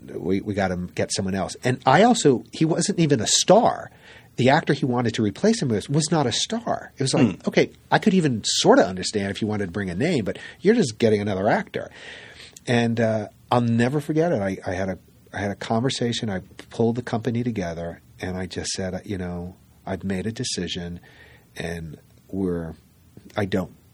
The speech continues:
Speaker 1: we're not moving on." I said, "I would do this for any of you,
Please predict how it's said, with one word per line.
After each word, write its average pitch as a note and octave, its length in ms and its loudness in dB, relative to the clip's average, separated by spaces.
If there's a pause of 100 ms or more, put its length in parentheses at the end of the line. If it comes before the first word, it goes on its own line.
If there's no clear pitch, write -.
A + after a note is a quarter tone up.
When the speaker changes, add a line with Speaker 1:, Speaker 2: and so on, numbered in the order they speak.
(180)
Speaker 1:
we're F#2+ 100 -4
not F2 180 -2
moving E2+ 300 -8
on." C#2+ 340 -14 (320)
I G2 60 -6
said, F2+ 320 -4 (320)
"I A#2 100 4
would A2+ 160 2
do A2 160 0
this G2 200 -2
for F#2 100 -4
any F2+ 260 -8
of D2+ 100 -12
you, C2 280 -14